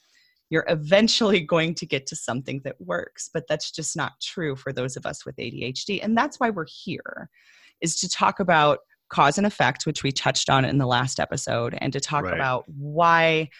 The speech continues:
Speaker 1: we believe in this process of understand it, own it, translate it as a way to create real change.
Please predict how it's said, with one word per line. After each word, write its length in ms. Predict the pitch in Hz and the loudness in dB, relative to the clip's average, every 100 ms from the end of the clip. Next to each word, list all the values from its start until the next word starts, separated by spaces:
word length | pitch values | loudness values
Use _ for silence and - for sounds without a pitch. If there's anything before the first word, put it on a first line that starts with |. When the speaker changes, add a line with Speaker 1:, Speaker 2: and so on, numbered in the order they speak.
| - _ _ - | -20 _ _ -2
Speaker 1:
we 180 | 175 202 | 2 4
believe 340 | 196 180 160 | 4 2 2
in 80 | 156 | 2
this 160 | 143 | 0
process 580 | - 139 135 139 131 131 - | 0 2 2 2 0 0 0
of 380 | 131 123 123 123 _ _ _ _ _ _ _ _ _ _ _ _ - | 2 2 0 -4 _ _ _ _ _ _ _ _ _ _ _ _ 0
understand 560 | 180 202 190 165 143 135 | 2 2 0 0 2 2
it, 220 | 131 - | 0 -2
own 200 | 80 131 | -4 -2
it, 240 | 123 120 - - | -2 -2 -6 -10
translate 640 | - 127 117 127 113 104 | -6 -4 -4 -6 -8 -6
it 220 | 73 73 - | -8 -8 -4
as 180 | 135 131 | -4 -2
a 60 | 131 | -4
way 360 | 127 135 131 | -2 -2 -2
to 300 | 127 - 139 | -6 -8 -8
create 520 | 127 - 135 120 110 - | -10 -10 -6 -4 -6 -10
real 460 | 120 123 113 98 | -14 -8 -6 -6
change. 720 | - - - - - - - | -8 -12 -12 -16 -16 -12 -12